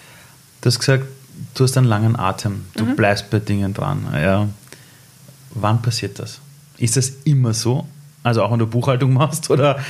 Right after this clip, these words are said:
Speaker 1: oder ich sag mal, oder anders formuliert, so was muss passieren, damit du bei einer Sache voll dran bleibst?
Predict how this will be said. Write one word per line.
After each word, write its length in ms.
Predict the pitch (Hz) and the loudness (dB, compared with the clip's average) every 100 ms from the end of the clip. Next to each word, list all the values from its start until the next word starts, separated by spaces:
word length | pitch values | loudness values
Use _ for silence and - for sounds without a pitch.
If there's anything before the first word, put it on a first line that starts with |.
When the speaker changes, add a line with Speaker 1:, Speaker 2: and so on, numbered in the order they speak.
| - - - - | -12 -16 -18 -2
Speaker 1:
oder 300 | 135 131 131 | 2 2 0
ich 100 | 139 | -2
sag 100 | 131 | 0
mal, 140 | 143 139 139 | 0 -2 0
oder 220 | 135 107 | 2 2
anders 220 | 110 110 | 0 -2
formuliert, 380 | - 107 101 - - - | -2 -2 -2 -6 -12 -10
so 240 | - 117 | -4 -2
was 260 | 104 131 - | 0 -2 -2
muss 200 | 160 170 | -2 -2
passieren, 640 | - 131 - - 110 127 139 | -4 -2 -2 0 2 2 0
damit 340 | 113 110 110 | 0 -2 -2
du 340 | 117 127 131 131 - - - _ _ _ _ | 0 2 2 0 -10 -20 -20 _ _ _ _
bei 100 | 117 | -2
einer 140 | 110 110 | 0 -2
Sache 240 | 107 - | -4 -6
voll 220 | - 98 | -4 -4
dran 220 | 92 87 87 | -4 -8 -10
bleibst? 380 | - - - | -14 -16 -20